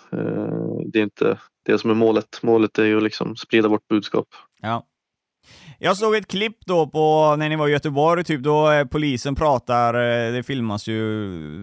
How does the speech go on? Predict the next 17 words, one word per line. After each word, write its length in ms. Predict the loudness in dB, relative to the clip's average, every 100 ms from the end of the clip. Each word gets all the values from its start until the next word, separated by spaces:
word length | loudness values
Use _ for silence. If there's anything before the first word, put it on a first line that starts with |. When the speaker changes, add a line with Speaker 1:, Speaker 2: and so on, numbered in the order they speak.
| -14 -16 -16 -16 -12
Speaker 2:
det 160 | -6 -4
är 60 |
någon 360 | -2 -2 -2 -2
av 160 | -2 -2
er, 240 | -2 -2
han 180 | -2 -4
har 80 | -4
glasögon, 540 | -2 -4 -4 -4 -2
har 180 | -2 -2
han, 180 | -2 -4
och 120 | -6
så 160 | -8
säger 300 | -6 -4 -2
han 140 | -4 -6
det 160 | -6 -6
att, 280 | -8 -10
eh, 80 | -16